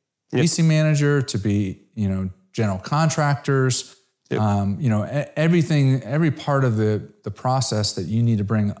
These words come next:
Speaker 2: other third parties involved with. Um, you either are giving up on quality and they're local, or, um, or you're having to, to bring people in from other cities.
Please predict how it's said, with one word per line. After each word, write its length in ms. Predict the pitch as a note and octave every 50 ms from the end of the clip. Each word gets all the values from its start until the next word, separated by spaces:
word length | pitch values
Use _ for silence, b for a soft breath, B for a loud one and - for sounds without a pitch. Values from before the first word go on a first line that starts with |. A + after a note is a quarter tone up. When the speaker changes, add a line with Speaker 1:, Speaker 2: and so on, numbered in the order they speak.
| -
Speaker 2:
other 220 | A#2+ A#2 A2 A2+ G#2
third 320 | F#2+ - A2 G#2+ G2+ G2
parties 400 | - - A2 G#2+ G#2 G2+ G2 F#2
involved 500 | G2 F#2 F2+ G2 G2+ G2+ G#2 A2 A2 -
with. 300 | G2 F#2+ F#2+ F#2 - - _ _ _ _ _ _ _ _ _ -
Um, 480 | G2+ G2+ G2 G2 F#2+ F#2 F#2 F#2 - - - - _ _ _ _ _ -
you 160 | A2 G#2+ A2
either 420 | A2 A2 G#2+ G2+ G#2 G2+ G2+ G2
are 300 | - G2 F#2+ F#2 G2 G2 - -
giving 400 | B2+ A#2 G2+ G#2+ G#2+ G#2 G#2+ G#2
up 300 | G2+ G2 - - _ _ _ _ _ _ -
on 180 | G2+ F#2+ G2
quality 800 | F#2+ - - - B2 A#2+ A#2+ A#2+ B2 A#2 A#2 A2+ A2 G#2 G#2 G#2+ - _ _ -
and 140 | G#2 G2+
they're 120 | G2 F#2+ F#2+
local, 720 | F#2+ F#2+ A#2 B2 B2+ A#2+ - A#2+ A#2 A2+ A2+ A#2+ B2+ - -
or, 560 | A2 G#2+ G#2 G#2 G2+ G2 G2 G2 F#2+ F#2 - b b b b b b b _ _ -
um, 560 | G2+ G2+ G2 F#2+ F#2 F#2 F2 F2+ E2+ E2+ - - _ _ _ _ _ _ _ _ _
or 200 | - A2 A2 A2
you're 160 | A2+ A2 G2+ G2+
having 240 | A2+ A2+ A2 A2
to, 160 | G#2 G2+ F#2+ F#2+ - _ _ -
to 80 | - G2+
bring 260 | F#2+ G#2+ G#2+ A2 G#2+
people 380 | G2+ - G#2+ F#2+ G2 G2+ G#2 G#2+
in 160 | A2+ A2+ A2
from 180 | - - G2 G2
other 160 | F#2+ F#2+ F2+
cities. 560 | F2 - G#2 G2+ G#2 G#2 E2+ D#2+ - - -